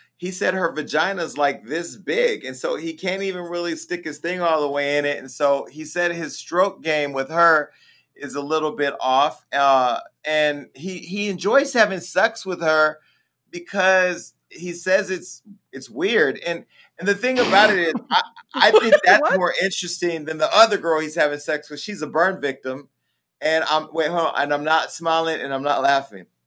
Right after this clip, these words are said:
Speaker 1: Wait. Okay.
Speaker 2: Wow. Hell.
Speaker 1: He
Speaker 2: Going to hell.
Speaker 1: prefers, he prefers, well, anyway, that's Noah's problem. I, I'm just saying that,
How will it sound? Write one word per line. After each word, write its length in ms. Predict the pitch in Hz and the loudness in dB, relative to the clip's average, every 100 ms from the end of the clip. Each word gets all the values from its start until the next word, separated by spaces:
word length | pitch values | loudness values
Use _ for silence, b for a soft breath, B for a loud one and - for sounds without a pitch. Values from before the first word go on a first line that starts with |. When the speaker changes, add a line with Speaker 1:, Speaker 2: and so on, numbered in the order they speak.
| - | -10
Speaker 1:
Wait. 200 | 113 - _ _ _ _ 127 123 _ | -10 -10 _ _ _ _ _ _ _
Okay. 200 | 131 131 120 | -16 -8 -8
Speaker 2:
Wow. 1080 | 135 131 131 131 135 131 131 127 123 123 _ | -8 -10 -10 -10 -10 -8 -10 -10 -12 -16 _
Hell. 400 | - 165 139 123 - | -10 -6 -4 -6 -10
Speaker 1:
He 160 | 208 233 | -8 -4
Speaker 2:
Going 200 | 202 170 | -2 -2
to 60 | |
hell. 100 | 165 | 2
Speaker 1:
prefers, 520 | 185 190 180 170 - _ _ _ _ _ _ - | 6 6 4 -2 -10 _ _ _ _ _ _ -6
he 180 | 175 | -4
prefers, 680 | 185 180 175 185 196 185 - _ - | -2 -4 2 4 4 0 -8 _ -4
well, 300 | 165 165 - | -2 -2 -2
anyway, 460 | 170 156 120 113 113 | -6 -2 -2 -2 0
that's 260 | 196 208 156 | 0 0 -2
Noah's 280 | 151 143 | -2 -2
problem. 520 | - 123 120 117 117 117 | -2 2 2 0 -6 -2
I, 160 | 165 170 | 0 4
I'm 140 | 208 | 2
just 220 | 185 185 | 0 -6
saying 320 | 175 160 160 151 | -2 0 -2 0
that, 360 | 135 123 - | 0 0 -4